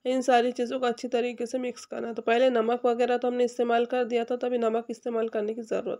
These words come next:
नहीं। तो देखिएगा, इस, इस चिकन में बिल्कुल भी वाटर नहीं निकला है, नहीं तो normally ऐसा होता है कि चिकन को हम मैरिनेट करने के लिए रखो ना, तो इसमें वाटर निकलता है। तो इसकी वजह यह है कि हम चिकन को अच्छी तरीके से निथारते नहीं है ना। अगर चिकन वॉश करने के बाद में बढ़िया तरीके से हमने निथार लेना,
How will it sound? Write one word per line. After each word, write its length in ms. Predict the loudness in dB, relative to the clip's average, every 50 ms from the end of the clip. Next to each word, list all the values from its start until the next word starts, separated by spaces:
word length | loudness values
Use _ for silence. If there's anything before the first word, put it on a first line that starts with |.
| -10 -16
नहीं। 40 | -20 _ _ _ -20 -20 -20 -20 _ -4
तो 80 | 0 2
देखिएगा, 360 | 2 4 2 2 4 6 6
इस, 160 | 6 6 4
इस 240 | -2 -4 -4 -6 -4
चिकन 260 | -4 -2 0 0 0
में 140 | 0 2 2
बिल्कुल 460 | 2 2 2 0 -2 0 0 0 2
भी 140 | 2 2 4
वाटर 380 | 4 4 4 4 4 0 0
नहीं 340 | 2 2 2 2 2 2 -2 -6 _ -20 -20 -20 _ _ -2
निकला 280 | -2 0 2 4 6
है, 160 | 6 6 6 6
नहीं 120 | 4 2
तो 280 | 2 2 2 2 0 0 -4 _ -20 -20 _ -4 2
normally 420 | 4 6 6 8 8 6 6 6
ऐसा 260 | 6 4 4 4 2
होता 140 | 2 2 2
है 40 | 0
कि 60 | 0 -2
चिकन 360 | -6 -4 0 0 0 2 2
को 80 | 2
हम 80 | 0 2
मैरिनेट 460 | 2 4 4 4 4 4 2 2 0
करने 280 | 0 -2 0 2 2 0
के 120 | 0 2
लिए 80 | 0 0
रखो 200 | 0 0 0 0
ना, 120 | 0 0
तो 100 | -2 -4
इसमें 200 | -4 0 2 4
वाटर 320 | 6 6 6 4 4 2 2
निकलता 380 | 2 2 2 2 0 0 0
है। 60 | 0
तो 80 | 0 -2
इसकी 220 | -4 -4 -4 -2
वजह 240 | 0 0 2 2 2
यह 200 | 2 4 4 4
है 100 | 2 2
कि 120 | 2 0 -2
हम 100 | -2 -2
चिकन 360 | -4 -6 -4 -2 -2 -2 0
को 80 | 0
अच्छी 200 | -2 -2 -2 -4
तरीके 320 | -2 -2 0 -2 -2 -4 -6
से 120 | -4 0
निथारते 540 | 2 2 2 2 4 2 2 2 2 0 0
नहीं 160 | 0 0 -2
है 60 | -2
ना। 140 | -2 -4 -4 -6 _ _ _ -20 -20 -20 _ _ -4
अगर 260 | 0 0 2 2 2
चिकन 460 | 0 0 -2 -4 -2 0 0 2 4 4
वॉश 260 | 6 6 4 4 2
करने 240 | -2 -2 0 0 0
के 60 | 0
बाद 120 | 0 0
में 120 | 0 2 2
बढ़िया 260 | 4 4 4 4 2
तरीके 320 | 2 -2 -2 -2 -2 -4
से 120 | -2 -2 0
हमने 160 | 2 2 4
निथार 380 | 4 2 2 2 0 -2 0
लेना, 300 | 2 2 0 0 0 -2